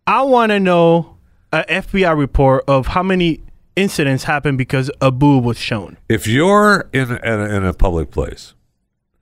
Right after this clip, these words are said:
Speaker 2: and I don't care where that public place is, I don't care. It doesn't
Speaker 1: Park.
Speaker 2: matter to me. It doesn't. I don't care.
Speaker 1: B-, we're at a park.
Speaker 2: Any public place. I don't care which
Speaker 1: At
Speaker 2: public
Speaker 1: the park.
Speaker 2: place.
Speaker 1: Yeah, we're at the park.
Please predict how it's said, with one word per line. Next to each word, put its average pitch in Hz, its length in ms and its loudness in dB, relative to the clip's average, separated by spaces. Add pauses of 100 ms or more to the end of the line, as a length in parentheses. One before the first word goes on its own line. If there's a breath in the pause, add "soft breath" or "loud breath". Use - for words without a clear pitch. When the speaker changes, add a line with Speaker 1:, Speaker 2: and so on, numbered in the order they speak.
(500)
Speaker 2:
and 98 260 -4
I 117 100 0
don't 139 160 -4
care 101 160 0
where 87 260 0
that 76 160 -4
public 71 300 -8
place 58 300 -8
is, - 300 -20 (460)
I 110 60 -2
don't 110 120 -2
care. - 200 -4 (200)
It 101 200 -6
doesn't 98 220 0
Speaker 1:
Park. 147 260 0
Speaker 2:
matter 71 120 -14
to 64 80 -20
me. - 40 -20 (400)
It 104 80 -2
doesn't. 107 260 0 (340)
I 82 160 -2
don't 87 360 -2
care. 80 440 -4
Speaker 1:
B-, 156 100 -14 (260)
we're 175 160 2
at 185 80 2
a 170 60 -2
park. 127 360 -2 (1200)
Speaker 2:
Any 143 240 -4
public 101 420 -4
place. 85 260 -2
I 92 100 2
don't 98 180 -2
care 98 220 -2
which 90 180 -2
Speaker 1:
At - 60 -12 (120)
Speaker 2:
public 151 100 -4
Speaker 1:
the 151 60 -8
park. 120 280 0
Speaker 2:
place. - 120 -14 (140)
Speaker 1:
Yeah, 110 260 -4
we're 120 120 -2
at 143 100 -6
the - 60 -2
park. - 380 -6